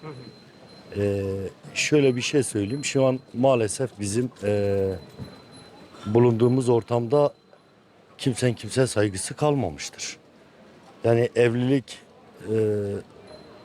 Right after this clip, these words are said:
Speaker 2: kadın kocasına saygılı olacak.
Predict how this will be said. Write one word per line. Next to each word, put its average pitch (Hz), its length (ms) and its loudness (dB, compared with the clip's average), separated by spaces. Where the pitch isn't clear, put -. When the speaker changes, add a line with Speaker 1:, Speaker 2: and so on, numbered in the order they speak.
Speaker 2:
kadın 135 400 4
kocasına 127 680 2
saygılı 120 500 2
olacak. 87 460 -2